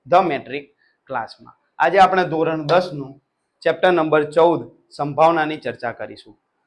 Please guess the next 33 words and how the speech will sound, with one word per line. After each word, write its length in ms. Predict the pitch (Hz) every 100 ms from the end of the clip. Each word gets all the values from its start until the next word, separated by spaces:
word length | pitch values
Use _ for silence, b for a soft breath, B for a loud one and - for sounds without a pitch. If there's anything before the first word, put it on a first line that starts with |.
| _ _
તો 80 | 220
સંભાવના 760 | 220 170 160 160 180 151 120 -
ચર્ચા 340 | 165 165 220
કરતા 320 | 220 202 190 214
પહેલા 460 | 202 180 185 185 180
દસમા 360 | 156 143 180 196
ધોરણની 300 | 175 175 180
તૈયારી 380 | 165 151 151 151
જ્યારે 220 | 139 131
તમે 220 | 131 131
શરૂ 280 | 127 131 175
કરો 300 | 180 165 151
છો 160 | 147 139 - _ _
ત્યારે 160 | - 151
કોઈ 240 | 151 165
પણ 220 | 170 196 185
ચેપ્ટર 320 | 165 - 147
પકડો 500 | 147 143 156 160 - _ -
એ 60 |
પહેલા 280 | 165 165 160
આ 220 | - 160
ચેપ્ટર 360 | 180 175 170 151
કેટલા 400 | - 135 - 156
માર્ક્સનું 520 | 151 120 - 165 165
છે, 340 | 160 165 165 170 _ _ _ _
કયા 340 | - 147 143 - 131
વિભાગમાં 560 | 127 143 151 170 185
પૂછાય 360 | 170 170 180 175
છે, 440 | 175 175 175 - - _ _ -
આ 80 |
ખાસ 460 | - - 151 160 -
નોંધ 260 | 143 131 120
લેવી. 320 | 110 104